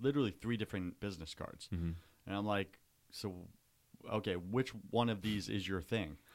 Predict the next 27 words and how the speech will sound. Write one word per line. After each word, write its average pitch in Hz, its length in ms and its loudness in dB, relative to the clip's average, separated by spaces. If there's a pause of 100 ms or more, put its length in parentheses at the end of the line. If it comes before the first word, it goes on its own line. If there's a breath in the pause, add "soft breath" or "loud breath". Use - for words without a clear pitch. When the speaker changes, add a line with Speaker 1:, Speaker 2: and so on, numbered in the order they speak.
(200 soft breath)
Speaker 1:
And 98 100 -2
they're 104 60 4
like, - 100 -4
"Well, 135 140 6
all 143 300 6
of 247 60 0
them." 226 200 -2 (800)
And 143 180 6
they 147 80 10
were, 143 100 6
like, 131 160 4
completely 156 720 2
three 170 300 0
different 180 320 2
industries. 202 580 0
Speaker 2:
Right. 85 220 6 (400 soft breath)
Speaker 1:
Like, 147 260 2
okay, 160 400 2 (120)
so 147 180 2
first 196 400 0
off, 110 180 6 (500)
you, 147 220 6
you're 147 200 8
not 170 200 6
gonna 151 200 4
do, 127 420 4 (380 soft breath)
uh, 110 120 0